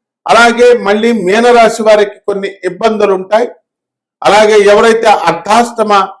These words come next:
తర్వాత అష్టమ గురుళ్ళు నడుస్తున్నారో, వ్యయ గురుళ్ళు నడుస్తున్నారో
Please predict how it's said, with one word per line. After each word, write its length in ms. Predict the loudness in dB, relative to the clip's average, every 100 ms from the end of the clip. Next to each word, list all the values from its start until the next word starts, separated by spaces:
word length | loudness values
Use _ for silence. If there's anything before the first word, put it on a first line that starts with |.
| _ _ -4
తర్వాత 640 | 0 2 2 2 2 0 -2
అష్టమ 680 | -4 -4 -2 0 2 0 -4 _ -12 -2
గురుళ్ళు 380 | 0 2 0 0
నడుస్తున్నారో, 680 | -2 -4 -8 -6 -2 0 0
వ్యయ 320 | 0 0 0
గురుళ్ళు 440 | 0 -2 -2 -4
నడుస్తున్నారో 760 | -6 -6 -12 -8 -2 -2 -4 -10